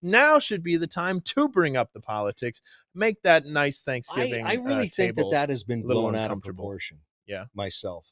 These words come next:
Speaker 2: I think that they, I think that the media
Speaker 1: Oh, yeah,
Speaker 2: brings
Speaker 1: of
Speaker 2: that
Speaker 1: course.
Speaker 2: up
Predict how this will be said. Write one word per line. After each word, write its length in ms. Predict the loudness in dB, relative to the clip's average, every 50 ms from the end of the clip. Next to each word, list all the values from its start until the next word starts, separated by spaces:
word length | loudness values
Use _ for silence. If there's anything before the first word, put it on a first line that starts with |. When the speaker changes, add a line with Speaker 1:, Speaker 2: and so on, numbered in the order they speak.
| _
Speaker 2:
I 100 | -2 -2 0
think 260 | 0 0 -2 0 0
that 140 | -2 -2 0
they, 220 | 0 0 0 0 -2 -4
I 60 | -6
think 220 | -6 -6 -8 -8 -8
that 140 | -10 -10
the 80 | -10 -10
media 680 | -8 -4 -2 0 0 2 2 0 0 -2 -4 -6 -10 -14 _ _ _ _ _ _ _ _ _ 0
Speaker 1:
Oh, 140 | 2 2 2
yeah, 80 | 2 2
Speaker 2:
brings 380 | 2 4 4 2 0 -2 0 2
Speaker 1:
of 40 | 4
Speaker 2:
that 200 | 4 4 4 4
Speaker 1:
course. 80 | 2 0
Speaker 2:
up 260 | 0 -2 -4 _